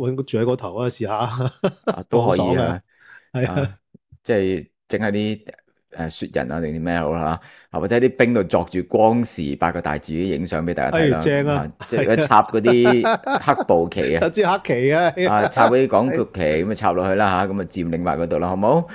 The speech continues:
Speaker 1: 啊，咁啊通常話啦，
Speaker 2: 好啊。
Speaker 1: 一間屋咧，好嘅話啦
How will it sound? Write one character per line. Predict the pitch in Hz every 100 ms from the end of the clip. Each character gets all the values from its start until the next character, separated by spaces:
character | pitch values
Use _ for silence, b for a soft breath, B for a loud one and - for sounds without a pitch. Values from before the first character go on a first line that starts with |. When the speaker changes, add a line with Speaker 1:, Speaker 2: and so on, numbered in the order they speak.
| B B
Speaker 1:
啊， | - 90 -
咁 | -
啊 | 139
通 | 147
常 | 156 123
話 | 101
啦， | 113
Speaker 2:
好 |
啊。 | -
Speaker 1:
一 | 147 - _
間 | 165 151 143
屋 | -
咧， | 127 143
好 | - 80
嘅 | 87 123
話 | 101 80
啦 | 90